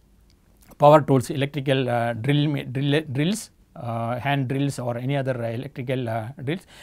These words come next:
there will be a, a slot for a electric motor. So, as long as the motor, uh, has got a slot or a, uh, interface suitable to this machine,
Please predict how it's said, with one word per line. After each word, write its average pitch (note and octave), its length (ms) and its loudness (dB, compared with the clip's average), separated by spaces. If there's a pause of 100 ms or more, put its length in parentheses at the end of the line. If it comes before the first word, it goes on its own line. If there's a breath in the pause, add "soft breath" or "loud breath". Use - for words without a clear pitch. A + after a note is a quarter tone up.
(120 soft breath)
there F3 120 4
will G#3 100 4
be G3 160 6
a, F#3+ 260 6
a F3+ 40 6
slot E3+ 360 2
for F3+ 260 4
a E3+ 320 -2
electric D3 400 -2
motor. B2 320 -2 (600 soft breath)
So, G3+ 340 6
as A3 220 4
long G3 240 4
as A3+ 200 2
the D#3+ 100 4
motor, D#3+ 460 6
uh, C3+ 460 4
has D3 140 0
got C#3 200 0
a C3+ 80 4
slot C#3 380 4
or C3 160 0
a, A#2+ 260 -2
uh, A#2 260 -4
interface C#3 640 -2 (260)
suitable D3 520 -2 (340)
to E3 100 2
this C#3+ 220 -2
machine, E3 380 -4